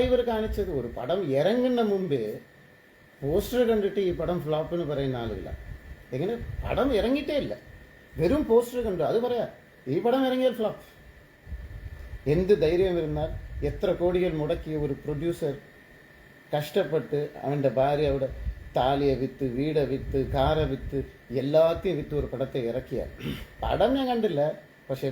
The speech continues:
വളരെ മോശമാണെന്ന് പറയുന്നു. കിടക്ക്, അകത്ത് കിടക്ക്. ഉം? ഞാനും ഇപ്പോൾ ഒരു അഭിപ്രായം പറയാം. നീ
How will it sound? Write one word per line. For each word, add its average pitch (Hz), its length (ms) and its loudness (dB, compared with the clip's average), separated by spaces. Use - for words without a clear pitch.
വളരെ 143 320 0
മോശമാണെന്ന് 123 420 -4
പറയുന്നു. 82 260 -10
കിടക്ക്, 220 280 2
അകത്ത് 175 240 2
കിടക്ക്. - 220 -6
ഉം? 196 140 0
ഞാനും 226 280 6
ഇപ്പോൾ 165 200 2
ഒരു 175 140 6
അഭിപ്രായം 175 380 0
പറയാം. 143 220 0
നീ 185 60 0